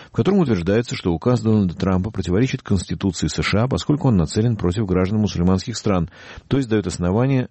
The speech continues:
говорить о дискриминации по религиозному признаку. Согласно Белому дому, президентский указ, вступивший в силу в прошлую пятницу,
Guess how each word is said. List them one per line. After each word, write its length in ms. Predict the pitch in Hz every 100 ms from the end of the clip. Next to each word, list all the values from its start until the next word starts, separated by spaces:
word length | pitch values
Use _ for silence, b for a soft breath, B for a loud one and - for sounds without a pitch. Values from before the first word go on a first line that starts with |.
| -
говорить 520 | 101 98 95 117 - -
о 180 | 117 117
дискриминации 920 | 98 117 - 117 98 101 127 - 120
по 200 | 98 139
религиозному 680 | 127 113 92 92 87 98 92
признаку. 560 | 131 92 76 - 62 B B B -
Согласно 420 | 98 92 82 85
Белому 300 | 85 80 80
дому, 260 | 120 139 135
президентский 480 | 120 123 175 - 104
указ, 320 | - 123 123
вступивший 460 | - 98 104 101
в 100 | 85
силу 160 | - 90
в 60 | 80
прошлую 340 | 90 78 82
пятницу, 500 | 98 95 120 113 131